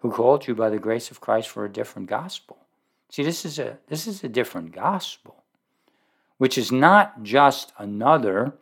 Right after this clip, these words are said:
but there are some who are disturbing you and want to distort the gospel of Christ. There's only one gospel. Any other gospel is just a distortion of the true gospel. So, and Paul understood that, you know, sometimes people do the right thing for the wrong reason.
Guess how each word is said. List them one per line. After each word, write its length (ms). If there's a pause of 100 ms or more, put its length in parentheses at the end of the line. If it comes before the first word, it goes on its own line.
(360)
but 160
there 160
are 100
some 380
who 200
are 120
disturbing 640
you 240 (240)
and 140
want 160
to 60
distort 480
the 60
gospel 400
of 120
Christ. 260
There's 140
only 160
one 240
gospel. 480 (680)
Any 220
other 160
gospel 380
is 100
just 240
a 40
distortion 840 (260)
of 140
the 80
true 220
gospel. 540 (2000)
So, 140
and 280
Paul 280
understood 520
that, 180 (200)
you 100
know, 220
sometimes 480
people 320
do 180
the 100
right 320
thing 200
for 180
the 60
wrong 340
reason. 360